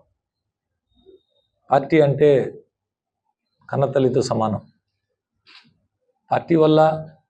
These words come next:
ఒక స్థాయికి వచ్చి, పార్టీ వల్ల పది మందిలో గౌరవం, గుర్తింపు, హోదా కలిగిన మేమందరం.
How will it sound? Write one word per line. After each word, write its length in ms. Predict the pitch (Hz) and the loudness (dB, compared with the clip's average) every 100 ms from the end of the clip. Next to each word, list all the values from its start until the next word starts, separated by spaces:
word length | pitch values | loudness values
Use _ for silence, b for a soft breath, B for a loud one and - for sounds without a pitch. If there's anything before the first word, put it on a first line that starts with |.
| - | -14
ఒక 120 | 107 | -12
స్థాయికి 380 | - 127 139 139 | -2 2 2 2
వచ్చి, 260 | 135 - - - _ _ _ _ _ _ _ _ _ _ _ _ _ _ - | -2 -4 -8 -10 _ _ _ _ _ _ _ _ _ _ _ _ _ _ -8
పార్టీ 260 | 123 - | -6 -2
వల్ల 220 | 156 151 151 151 - B B B - | 2 4 2 2 -4 B B B -2
పది 140 | 123 | 0
మందిలో 320 | 127 139 147 | 0 2 2
గౌరవం, 500 | 127 120 131 139 143 127 | 2 2 4 4 2 0
గుర్తింపు, 460 | 120 120 131 127 139 127 | -2 -2 -4 -2 -2 0
హోదా 240 | 117 127 120 | 0 0 -2
కలిగిన 360 | 117 113 110 110 | -2 -4 -6 -10
మేమందరం. 380 | 107 110 113 | -10 -8 -10